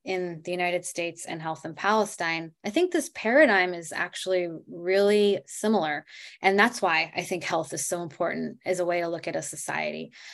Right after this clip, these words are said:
Um, it's no secret, like, uh, we were just talking about in the previous question, why health in Palestine is poor. Scholars have been publishing on this for decades.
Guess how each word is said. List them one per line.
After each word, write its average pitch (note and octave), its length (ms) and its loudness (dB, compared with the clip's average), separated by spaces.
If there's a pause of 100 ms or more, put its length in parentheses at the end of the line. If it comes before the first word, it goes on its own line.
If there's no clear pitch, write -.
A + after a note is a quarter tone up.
(120)
Um, F#3+ 300 0 (420)
it's G#3 280 0
no C#4 160 4
secret, C4+ 600 0
like, E3+ 280 -4
uh, - 160 -4
we F3+ 140 0
were F#3 100 4
just F3+ 200 -4
talking B3+ 300 0
about F3+ 140 2
in F3 60 -2
the E3+ 60 -6
previous F3 260 -4
question, F#3 360 -4
why F#3+ 180 6
health G3 400 2
in E3+ 120 -10
Palestine E3+ 480 -6
is E3 140 -10
poor. D#3+ 420 -2 (560)
Scholars G3 480 6
have G3 120 0
been F#3 120 2
publishing F#3 420 0
on E3+ 140 -4
this E3 140 -10
for E3 120 -6
decades. D3 580 -6